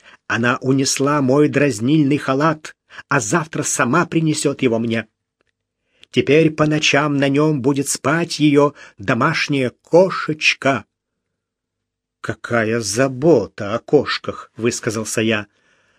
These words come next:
"Забота о людях! Забота обо мне!" воскликнул Д С.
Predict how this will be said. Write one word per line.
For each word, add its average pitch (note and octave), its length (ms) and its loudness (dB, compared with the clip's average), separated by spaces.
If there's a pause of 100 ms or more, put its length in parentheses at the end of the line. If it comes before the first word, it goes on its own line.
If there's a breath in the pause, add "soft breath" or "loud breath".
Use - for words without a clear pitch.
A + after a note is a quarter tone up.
(480)
"Забота C3+ 540 -2
о C#3+ 80 4
людях! E3 840 6 (640 soft breath)
Забота E3+ 640 4
обо F3 320 2
мне!" G#3+ 580 4 (180)
воскликнул B2 580 0
Д A#2+ 280 0
С. - 200 -8